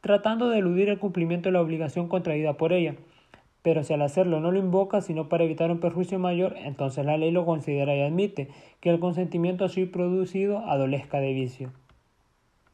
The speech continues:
Por eso, nuestro Código Civil en el artículo dos mil cuarenta y ocho dice que se podrá repetir aún lo que se ha pagado por error de derecho cuando el pago no tenía fundamento ni aún una obligación natural.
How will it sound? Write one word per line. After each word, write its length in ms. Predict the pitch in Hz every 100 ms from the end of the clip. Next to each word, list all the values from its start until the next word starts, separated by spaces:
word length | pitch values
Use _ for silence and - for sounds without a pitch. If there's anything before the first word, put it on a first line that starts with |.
| _ - - _ _ _ _ -
Por 180 | 151
eso, 500 | 180 202 170 160 - - _ -
nuestro 340 | 156 - 160
Código 300 | 196 208 202
Civil 280 | 190 170 190
en 80 | 180
el 80 | 156
artículo 440 | 143 190 180 165
dos 120 | 151
mil 140 | 180 185
cuarenta 340 | 175 170 165
y 100 | 160
ocho 180 | 175 175
dice 340 | 156 170 151
que 300 | - 165 165 - - - -
se 180 | 190
podrá 340 | 170 185 185 202
repetir 500 | 220 220 196 208 196
aún 280 | 185 196 202
lo 100 | 196
que 100 | 185
se 120 | 180
ha 160 | 180
pagado 480 | 185 180 185 175 143
por 160 | 160 151
error 240 | 151 165
de 120 | 170
derecho 380 | 190 185 196 220
cuando 320 | 208 185 180
el 100 | 180
pago 320 | 175 214 214 208
no 120 | 208
tenía 260 | 202 208
fundamento 760 | 196 202 185 180 190 214 190 -
ni 200 | 160 156
aún 300 | 131 151 175
una 120 | 180
obligación 480 | 151 143 139 131 139
natural. 460 | 139 156 190 190